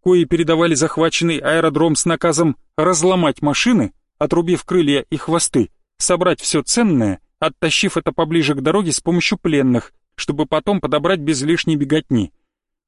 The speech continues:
После чего гвардейцы загружались обратно на поезд, второй состав уходил обратно в Сент-Кантен за второй ротой, что двигался к следующему аэродрому, где все повторялось словно под копирку.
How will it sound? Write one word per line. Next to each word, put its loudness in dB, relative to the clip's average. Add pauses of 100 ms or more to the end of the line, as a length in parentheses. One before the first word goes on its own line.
(120)
После 0
чего 0
гвардейцы -2
загружались 0
обратно 0
на 0
поезд, -2 (200)
второй 0
состав -2
уходил 0
обратно 0
в -4
Сент-Кантен 0
за -2
второй 0
ротой, -2 (380)
что 0
двигался -2
к -8
следующему 2
аэродрому, 2 (300)
где 0
все 0
повторялось 0
словно 0
под -10
копирку. -4